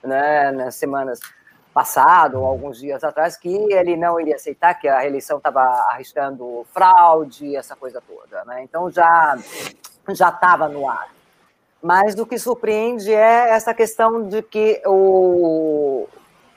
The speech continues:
a, esse recurso à magistratura, ou seja, dar o, os poderes ao judiciário, que acaba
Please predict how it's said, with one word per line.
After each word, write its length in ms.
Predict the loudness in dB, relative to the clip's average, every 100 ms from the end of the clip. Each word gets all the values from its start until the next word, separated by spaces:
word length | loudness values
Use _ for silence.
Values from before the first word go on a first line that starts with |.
| _ -20 -4
a, 340 | 0 0 -2 -6
esse 180 | -2
recurso 540 | -2 -2 -2 -2 0 2
à 80 | 2
magistratura, 680 | 0 -6 -8 -6 -6 -6
ou 40 | -8
seja, 320 | -6 -6 -8 _ _ -2
dar 240 | 2 4
o, 180 | 2 0
os 120 | -4
poderes 500 | 0 0 2 0 2
ao 120 | 0
judiciário, 720 | 0 -4 -8 -2 4 4 4 0
que 220 | -4 -2
acaba 400 | 0 2 2